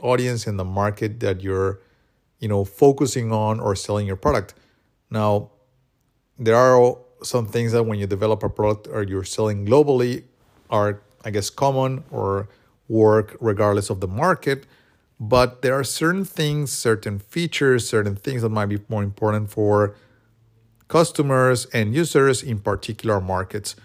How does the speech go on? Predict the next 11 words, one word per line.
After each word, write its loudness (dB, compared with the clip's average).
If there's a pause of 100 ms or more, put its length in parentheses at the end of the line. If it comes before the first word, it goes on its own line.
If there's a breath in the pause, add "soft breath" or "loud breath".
(360 soft breath)
or 6
just 0
think 0
simple 0
things -2
like, -4
such -4
as, -8
for -6
instance, -4 (420 soft breath)
having, 0